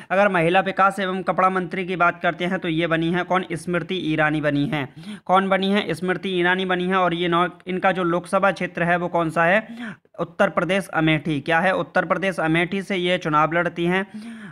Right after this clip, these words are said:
हाँ, स्मृति ईरानी। और ये इनका लोकसभा क्षेत्र है। इन्होंने किसको हराया था?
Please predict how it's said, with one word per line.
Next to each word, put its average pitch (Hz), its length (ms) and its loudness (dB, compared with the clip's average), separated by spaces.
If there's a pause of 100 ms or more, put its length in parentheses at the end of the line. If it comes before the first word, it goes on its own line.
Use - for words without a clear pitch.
हाँ, 165 240 4
स्मृति 175 400 -2 (120)
ईरानी। 151 460 2 (640)
और 160 140 -6
ये 190 180 -8
इनका 180 240 0
लोकसभा 170 420 2
क्षेत्र 160 320 -2
है। 147 100 6
इन्होंने 170 260 4
किसको 190 340 0
हराया 180 300 6
था? 196 180 4